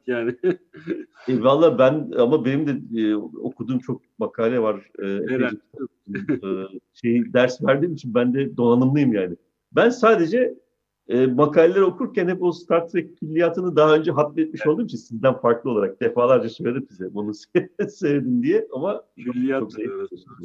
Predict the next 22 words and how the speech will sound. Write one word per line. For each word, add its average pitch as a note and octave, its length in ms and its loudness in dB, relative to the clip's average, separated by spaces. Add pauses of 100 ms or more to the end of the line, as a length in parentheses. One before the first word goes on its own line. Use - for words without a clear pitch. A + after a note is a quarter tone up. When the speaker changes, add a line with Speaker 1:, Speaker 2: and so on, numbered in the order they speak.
(360)
Speaker 1:
Peki D3 260 -2
şimdi D#3+ 440 -2
bu B2+ 60 -8
sentetik C#3+ 500 -6
biyolojideki D3 680 -2
malzemelerle C#3+ 880 -4
neler C3+ 420 -2
yapıldığını, B2 880 -4 (180)
bir - 80 -18
kere A3 180 -2
çok - 280 -6
duyduğumuz G#3+ 360 -2
bir C#4 60 -8
şey A3 180 -4
var. B2+ 220 -2
Biyoarıtma E3 720 2 (300)
Speaker 2:
Evet. A2 280 -8 (340)
Speaker 1:
yapılıyor G#2 300 -6
mesela. F2 500 -12
Yine E3 560 -2
bir C#3+ 120 -10
takım, D#3 440 -2